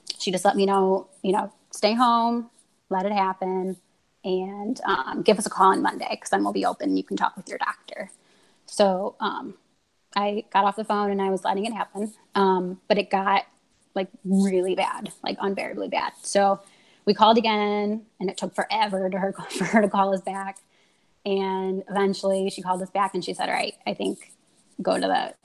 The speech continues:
E R," um, 'cause it just was worse than what she was telling me it should have been.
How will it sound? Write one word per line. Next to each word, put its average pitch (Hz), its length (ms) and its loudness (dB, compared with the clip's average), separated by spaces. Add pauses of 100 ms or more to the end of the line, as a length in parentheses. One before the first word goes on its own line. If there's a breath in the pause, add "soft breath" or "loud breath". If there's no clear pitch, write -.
E - 80 -2
R," - 300 -8 (120)
um, - 360 -6 (260)
'cause 190 160 0
it 180 60 -2
just - 360 -8 (380)
was 190 360 -6 (500)
worse 214 300 6
than 202 140 6
what 196 140 -2
she - 120 0
was 190 120 -4
telling - 220 -2
me 359 100 0
it - 100 -8
should - 160 -6
have - 120 -16
been. - 240 -6